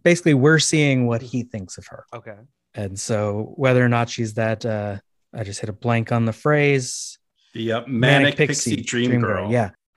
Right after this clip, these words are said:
Speaker 1: Clementine is definitely one of those.
Speaker 2: Okay.
Speaker 1: But the movie does make the effort, and the original script starts with her in the opening scene as her,
Speaker 2: Okay.
Speaker 1: not him. So it's, it's trying to present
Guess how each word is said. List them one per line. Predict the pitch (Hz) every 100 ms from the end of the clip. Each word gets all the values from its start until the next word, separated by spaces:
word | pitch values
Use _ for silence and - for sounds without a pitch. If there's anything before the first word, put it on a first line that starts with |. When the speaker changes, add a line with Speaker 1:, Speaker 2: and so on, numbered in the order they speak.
| -
Speaker 1:
Clementine | 196 190 165 165 151
is | 135 113
definitely | 131 123 123 131
one | 117 117
of | 101
those. | 101 87 - - _ _ 120
Speaker 2:
Okay. | 110 107 104 _ _ _ _ _ _
Speaker 1:
But | 147 131 120 _
the | 123 139
movie | 147 156 147
does | 131 131 127 120
make | 123 117 -
the | 120
effort, | 113 104 117 110
and | 120 110 107
the | 113
original | 127 175 170 139
script | - 127 -
starts | - 127 120 -
with | -
her | - 170 92 _ -
in | 120
the | 110
opening | 107 - 104
scene | - 110
as | 90
her, | - 143 104 90
Speaker 2:
Okay. | 135 113 101 _
Speaker 1:
not | 135 123 101
him. | 107 127 117 98 - _ _ _
So | - - 123 117
it's, | 127 123 - -
it's | 123 -
trying | - 175 160 147
to | 131
present | 131 117 127 113 -